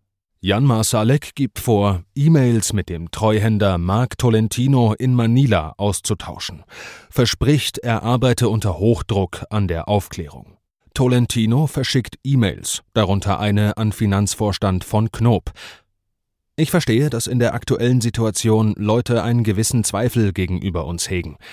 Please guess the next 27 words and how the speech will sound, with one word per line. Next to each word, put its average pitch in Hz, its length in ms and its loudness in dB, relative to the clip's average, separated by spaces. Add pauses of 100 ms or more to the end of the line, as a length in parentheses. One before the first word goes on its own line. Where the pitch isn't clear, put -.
(300)
Dennoch 135 300 0
kann 156 160 -2
ich 151 120 -4
Ihnen 127 200 2
versichern, 101 500 -2
dass 92 120 -6
der 90 120 -6
Kontobetrag 107 800 -2
existiert.“ - 640 -8 (1800)
Auch 123 340 0
Braun 98 420 0
ruft 87 380 -2
noch 104 220 0
Vertraute 107 580 -2
an, 71 280 -14 (140)
sagt, 110 460 0
mit 120 160 0
einer 117 240 2
hohen 127 240 2
Wahrscheinlichkeit 101 840 0
tauche 117 300 -2
das 107 180 0
Geld 95 320 -2
bis - 220 -2
Montag 90 500 -2
wieder 76 300 -8
auf. 90 260 -6